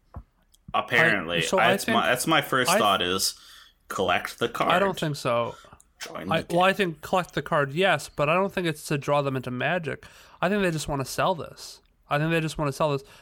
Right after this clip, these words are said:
Speaker 2: whether it be to a Magic player or well, whether it be to, like, uh, Wiz-, or not Wizards, uh, the Walking Dead fan who has no interest in Magic. Uh, because, you know, the Walking Dead fan who has all the bobbleheads or all the posters and the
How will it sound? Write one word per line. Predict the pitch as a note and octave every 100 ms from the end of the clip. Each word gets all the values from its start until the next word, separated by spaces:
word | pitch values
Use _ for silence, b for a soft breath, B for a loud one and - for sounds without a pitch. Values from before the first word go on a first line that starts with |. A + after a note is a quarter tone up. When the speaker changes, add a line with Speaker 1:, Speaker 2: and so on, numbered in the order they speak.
| B
Speaker 2:
whether | - D#3 D#3+
it | D3+
be | D#3
to | C#3+
a | C3
Magic | B2+ C#3+ F3+ -
player | G3 F#3+ F3
or | D3
well, | D3 D3 C#3+
whether | C#3+ C#3+
it | C#3
be | C#3
to, | C3+
like, | C3+ B2+ -
uh, | D3 C3+ B2+ B2+
Wiz-, | C#3+ D3+ D3 C3 -
or | B2+ - _ -
not | B2+
Wizards, | C3 B2+ - - b b b -
uh, | C3 C3
the | C3
Walking | C#3 C#3 C3+
Dead | C3 G3 G#3+ E3+
fan | - B2+ B2+ A#2+ B2
who | C#3+
has | C3+ C3+
no | C#3+ B2+
interest | E3+ F#3 C3+ C3
in |
Magic. | A#2 G#2+ - - - b b b b b -
Uh, | C3+ C3 B2+
because, | B2+ - C#3 C#3+
you | D3
know, | C#3+
the | C3+ C#3 B2+ B2+ - -
Walking | D#3 E3+ - C#3
Dead | E3 F#3+
fan | - C3 C3
who | C3 C3 C3
has | C3 C3
all | B2+ C#3 D3
the | C#3
bobbleheads | B2+ C3 C3+ C3+ C3+ C3+ C3 C3 B2+
or | B2+ B2+ B2
all | C3 B2+
the | B2
posters | - C3 B2+ C3+ B2+ B2 B2+
and | B2+ B2
the | B2+ B2